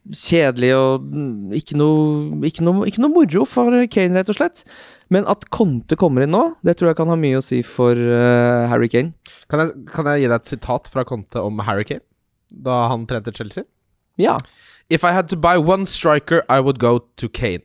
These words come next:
Speaker 2: He's a complete striker. He's strong physically with the ball, without the ball. He fights and he's strong in the air and acrobatic on the life, right and the left. He's the complete player.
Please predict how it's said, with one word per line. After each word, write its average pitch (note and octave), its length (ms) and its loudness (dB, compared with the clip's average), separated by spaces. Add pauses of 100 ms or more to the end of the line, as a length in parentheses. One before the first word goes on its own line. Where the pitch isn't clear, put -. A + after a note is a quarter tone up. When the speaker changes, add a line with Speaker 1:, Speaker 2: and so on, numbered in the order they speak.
(100)
Speaker 2:
He's A#2+ 240 -6
a D3+ 60 0
complete E3+ 520 0
striker. G#2 480 -4
He's A2 200 -10
strong E3 420 2
physically D3 480 -4
with C3 180 -2
the B2 60 -4
ball, B2 300 2
without A#2+ 340 0
the C3 60 -6
ball. B2 320 2 (160)
He B2 100 -6
fights - 480 -2
and B2 100 -6
he's A#2+ 100 -8
strong B2+ 360 0
in B2 80 -2
the B2 60 2
air C3 200 2
and A#2 140 -6
acrobatic A#2 600 -4 (100)
on A2+ 100 -4
the A2 80 -6
life, A2+ 260 -2 (220)
right B2 400 0
and A#2+ 180 -8
the A2+ 60 -4
left. A2+ 320 -6 (340)
He's D#3 200 0
the G3 100 2
complete F3+ 580 0
player. A#2+ 400 2